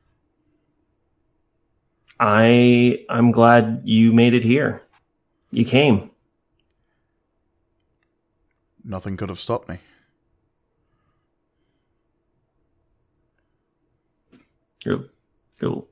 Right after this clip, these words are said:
Speaker 1: just a few days late, but, you know, you made it, and
Speaker 2: I
Speaker 1: that's, uh,
Speaker 2: did have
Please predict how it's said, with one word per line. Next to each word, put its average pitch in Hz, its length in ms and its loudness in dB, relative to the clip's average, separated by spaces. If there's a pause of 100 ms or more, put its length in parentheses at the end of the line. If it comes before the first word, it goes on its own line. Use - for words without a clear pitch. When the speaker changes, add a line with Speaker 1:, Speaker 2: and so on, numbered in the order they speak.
(580)
Speaker 1:
just - 220 0
a - 40 -10
few 135 200 4
days 139 280 4
late, 156 280 0
but, 101 220 -2
you 131 120 2
know, 120 280 2 (440)
you 135 140 2
made 107 180 4
it, - 180 -10
and 107 160 -2
Speaker 2:
I 104 120 0
Speaker 1:
that's, 139 280 -8
uh, 107 420 -2
Speaker 2:
did 160 200 0
have 127 340 -6